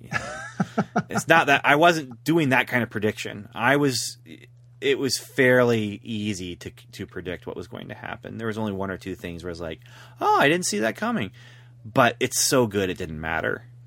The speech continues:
Speaker 1: I mean, it's just, there's a, it's visually stunning. I'm not sure how well it's gonna hold up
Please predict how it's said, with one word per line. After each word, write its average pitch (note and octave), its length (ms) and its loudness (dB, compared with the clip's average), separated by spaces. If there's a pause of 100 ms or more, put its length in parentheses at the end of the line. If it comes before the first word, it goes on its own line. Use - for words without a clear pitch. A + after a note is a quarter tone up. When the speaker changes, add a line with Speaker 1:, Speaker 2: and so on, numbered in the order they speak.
(280)
Speaker 1:
I G2+ 60 -4
mean, F#2+ 140 -2
it's F2 120 -4
just, F#2 160 -6
there's F#2+ 220 -2
a, F2 60 -6 (200)
it's A#2 160 -6
visually G2 580 4
stunning. F2+ 540 -2 (320)
I'm G#2+ 120 6
not B2 160 6
sure A#2+ 180 4
how G#2 160 4
well G#2 120 6
it's - 80 0
gonna G2 140 0
hold G2 260 0
up F#2+ 180 2